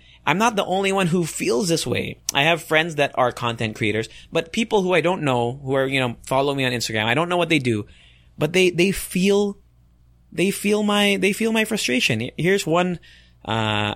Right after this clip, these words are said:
I'm not gonna read the name 'cause just in case baka pagalitan sila, I don't know, but there's one thing here. Someone messaged me, and I feel this. "It feels like you're begging for something that you worked for. Feeling that you worked for,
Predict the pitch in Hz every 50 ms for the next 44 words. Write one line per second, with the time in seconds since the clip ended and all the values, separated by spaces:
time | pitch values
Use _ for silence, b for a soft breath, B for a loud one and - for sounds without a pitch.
0 | - - - - - 123 139 147 - 139 135 123 120 120 117 110 107 101 101 101
1 | 98 - 98 101 98 95 107 92 - 98 90 - - 92 92 92 90 87 87 -
2 | - - - - - 92 95 92 92 90 87 - 98 - - 95 92 90 90 95
3 | 92 95 92 98 202 - - - - - - - - - - - - - - -
4 | - 127 127 127 - 127 127 127 123 - 123 117 107 113 110 110 - B B B
5 | B B B B B B B B - 185 196 208 220 226 214 202 - _ _ 143
6 | 143 139 - 135 113 117 120 123 127 139 143 - - - 147 147 127 107 - B
7 | B B B B B B B 165 165 - - - 208 220 226 240 226 - 220 202
8 | 175 - 165 156 143 127 117 147 160 170 165 185 185 165 - 151 - - - 147
9 | 156 - 170 160 151 139 135 - - - 117 110 101 101 110 110 110 - - -
10 | - 101 98 92 - - - - - - - - - - - - - - - -
11 | - 180 185 208 208 214 214 202 185 175 - - 156 139 127 139 147 147 - _
12 | - - - 147 139 135 135 135 -